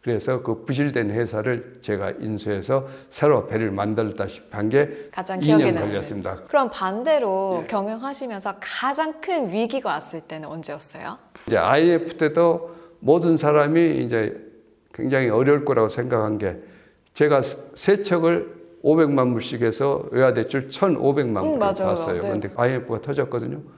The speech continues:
Speaker 1: 그러니까 다시 번종이 됐어. 주식이 계속 호황인데 빠져요. 어느 날 결단을 내려서 내 주식 다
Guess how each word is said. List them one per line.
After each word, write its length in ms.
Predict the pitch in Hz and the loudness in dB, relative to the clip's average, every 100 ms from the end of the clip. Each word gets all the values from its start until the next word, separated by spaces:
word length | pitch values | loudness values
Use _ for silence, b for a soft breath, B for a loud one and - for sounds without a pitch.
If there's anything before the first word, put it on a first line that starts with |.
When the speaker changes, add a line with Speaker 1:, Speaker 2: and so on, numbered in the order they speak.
| b b b b | b b b b
Speaker 1:
그러니까 200 | 196 165 | 0 0
다시 260 | 160 170 185 | 2 0 0
번종이 400 | 156 175 202 180 | 2 4 4 4
됐어. 400 | 107 - 101 - - _ | 0 -2 -10 -12 -20 _
주식이 380 | - 160 185 - | -8 -2 -2 -2
계속 920 | - 175 175 175 185 180 - - _ - - | -6 -4 0 0 0 -4 -10 -20 _ -20 0
호황인데 800 | 214 233 220 190 180 180 185 - - | 4 6 4 4 4 2 2 -4 -6
빠져요. 400 | 170 139 95 - - - _ _ | -4 -4 -8 -10 -20 -20 _ _
어느 200 | 120 139 | 0 2
날 320 | 131 123 135 - - - _ - | 2 0 -2 -12 -18 -20 _ -2
결단을 480 | 139 135 135 104 98 | -2 2 2 2 -2
내려서 340 | 101 101 110 107 | -2 -2 -4 -2
내 120 | 120 | -2
주식 280 | 120 110 | -2 -8
다 100 | - | -8